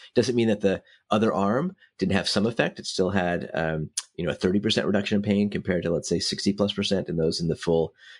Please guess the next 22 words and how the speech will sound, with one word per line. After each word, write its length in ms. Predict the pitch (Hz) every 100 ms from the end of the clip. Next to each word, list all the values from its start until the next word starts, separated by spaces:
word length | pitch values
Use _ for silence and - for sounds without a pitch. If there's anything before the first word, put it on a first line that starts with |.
| _
Ease 200 | - 90
V 180 | - 170
R 160 | 160 92
X, 320 | - - - -
uh, 80 | 98
modality. 600 | 98 101 104 113 113 117 - -
So 160 | - 107
like 200 | 92 123
anything 280 | 143 135 120
else, 180 | 90 95
you 80 |
need 120 | 92 90
to 200 | 87 - _
show 280 | - - 104
that 100 | 101
it 80 | -
works, 300 | 87 80 -
and 80 | 69
it 60 |
can't 200 | - 85
be 280 | 87 78 - 82
anecdotal, 560 | 80 - 69 - 80